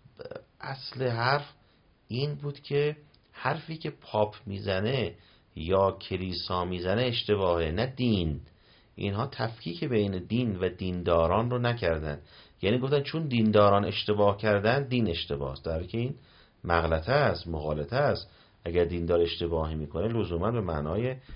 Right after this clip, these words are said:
اشتباه دین نیست، مثل که طلا فروشا اشتباه بکنن، ها، طلای تقلبی بازار بدن. اگر طلا فروش طلای تقلبی بازار بدن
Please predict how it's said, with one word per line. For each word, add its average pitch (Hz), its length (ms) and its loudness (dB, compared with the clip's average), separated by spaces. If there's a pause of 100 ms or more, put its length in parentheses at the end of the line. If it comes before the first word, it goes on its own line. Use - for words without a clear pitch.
(180)
اشتباه 78 500 -4
دین 107 220 -2
نیست، 113 180 -2
مثل 117 120 -4
که 127 80 -2
طلا 104 280 4
فروشا 104 360 0
اشتباه 113 440 6
بکنن، 98 360 2 (580)
ها، 120 420 4 (640)
طلای 98 300 10
تقلبی 101 580 6
بازار 85 420 2
بدن. 82 240 -6
اگر 85 160 -6
طلا 85 240 -4
فروش 90 280 -2
طلای 92 280 -4
تقلبی 87 460 -6
بازار 85 480 -2
بدن 110 280 -6